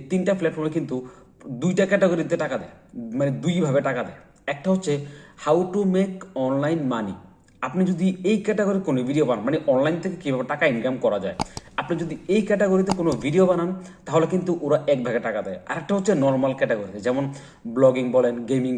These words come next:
বলেন, শপিং বলেন, বা আপনি য-, যদি কোনো এমনি সাধারণত কোথাও গেলেন, ওইটা নিয়ে ভিডিও বানান, এইসব নরমাল যে ক্যাটাগরি আছে, ওইগুলা কিন্তু আলাদা করে টাকা দেয়। So, প্রত্যেকটা প্ল্যাটফর্মে কিন্তু দুই ভাগে টাকা দেয়। এই দুই ভাগে কত, কোনটাতে, কোন ক্যাটাগরিতে কত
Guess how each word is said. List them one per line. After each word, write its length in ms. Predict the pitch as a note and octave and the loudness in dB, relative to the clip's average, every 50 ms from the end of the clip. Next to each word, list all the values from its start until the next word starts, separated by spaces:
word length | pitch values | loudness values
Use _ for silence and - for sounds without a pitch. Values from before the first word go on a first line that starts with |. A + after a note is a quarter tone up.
| A2 B2 | 2 2
বলেন, 220 | C3 B2 A#2+ A#2 A#2 A#2 - - - - | 4 4 4 2 0 -4 -10 -14 -14 -6
শপিং 340 | - C#3 C3 - C3 B2 A#2+ B2 | -4 -4 -4 -2 -2 -2 2 2
বলেন, 160 | B2+ B2 A#2+ A2+ | 4 4 2 2
বা 60 | A#2 B2 | 0 -2
আপনি 160 | B2 C3+ C#3+ B2 G#2+ A2+ | 0 0 -4 -4 -4 -4
য-, 220 | C3+ C3+ C3 C3 A#2+ | -4 -4 -4 -4 -6
যদি 100 | B2+ C3+ | -6 -6
কোনো 200 | C3 C3 C3 C3+ C3+ C3+ - - - - - - A#2 | -6 -4 -4 -4 -4 -6 -8 -18 -20 -18 -6 -4 -4
এমনি 160 | A2+ B2+ C3 | -2 -2 -4
সাধারণত 340 | B2+ B2+ A#2+ B2+ B2 B2 C#3 B2 | 0 0 0 2 2 0 -2 -2
কোথাও 160 | B2+ B2+ B2+ A2+ A2+ | 0 -2 -2 2 4
গেলেন, 180 | C3+ C3 B2 C3 | 4 4 4 4
ওইটা 180 | B2 A#2 C3 B2+ | 0 -2 -2 -2
নিয়ে 140 | C3 A#2+ A#2 | -2 -2 -2
ভিডিও 140 | A#2+ C3+ B2+ A#2+ | -2 0 2 2
বানান, 180 | A#2 A2+ A2+ A2 - - - - - - - | 0 0 -4 -8 -12 -16 -20 -20 -18 -12 -10
এইসব 200 | C3+ C#3 E3 C3+ B2 A#2+ B2+ | -2 -2 -2 0 0 2 2
নরমাল 260 | C#3 C#3+ D#3 E3+ F3 | 4 4 4 2 0
যে 100 | E3+ F3 | 0 0
ক্যাটাগরি 400 | - F#3 F#3 F#3 F#3 F3 F#3 F#3+ F#3 F3+ | 2 2 4 6 6 4 6 4 4 4
আছে, 140 | - G#3+ G#3 - - - - - | 2 -2 -4 -4 -6 -12 -2 0
ওইগুলা 300 | D#3+ D#3 C#3+ E3 E3+ F3 | 0 2 4 4 2 2
কিন্তু 240 | F#3 F#3+ F#3+ F#3+ - - C3 | 4 2 0 0 0 -2 0
আলাদা 180 | A#2+ A#2+ A#2+ A#2 | 0 2 2 2
করে 160 | A2+ A#2 G#2+ G2 A#2+ | 2 0 0 0 -2
টাকা 140 | G#2 A2 F#2+ | -2 -2 -4
দেয়। 100 | F#2 F2+ - - - - - _ - - | -6 -10 -14 -18 -20 -20 -20 _ -6 -2
So, 60 | D#3 D3+ - - | 0 0 0 -2
প্রত্যেকটা 380 | A3 A3 - - A#3 A3+ A3+ G#3+ F#3 | -6 -6 0 0 0 2 2 -2 2
প্ল্যাটফর্মে 280 | F#3 F3+ F3+ F3 F#3 F3+ G3 | 2 2 2 2 -2 0 0
কিন্তু 140 | F#3 F#3 G3 D#3 C3 | -2 0 -2 -2 0
দুই 80 | C#3 C3 | 0 2
ভাগে 180 | A#2+ B2+ C#3 C#3 | 4 4 2 2
টাকা 100 | C#3 D3+ D#3 | 2 2 2
দেয়। 120 | F#3 G3+ G3 - - - - - D3 | 2 0 0 -6 -18 -18 -12 -4 -2
এই 80 | D#3+ E3+ E3+ D3+ C#3 B2 | -2 -2 -2 -4 -4 -2
দুই 100 | E3+ F#3 F3+ | 0 4 6
ভাগে 180 | F#3 F#3 F#3 G3+ G3+ - F#3 | 6 6 4 2 -2 -2 -6
কত, 180 | G#3 G#3 - - | -6 -4 4 4
কোনটাতে, 500 | G#3+ F#3+ - - A#3+ A#3 B3 A3 - B2+ A#2 | 4 4 4 2 2 4 4 2 2 2 -4
কোন 180 | - - F3+ F#3+ F#3 | -4 -2 -4 -2 -2
ক্যাটাগরিতে 400 | G#3 F#3+ G#3 G3 G3 F#3+ F#3 G#3 G3+ | 0 0 0 0 0 0 -2 -2 -2
কত 160 | G#3 G#3 | -2 0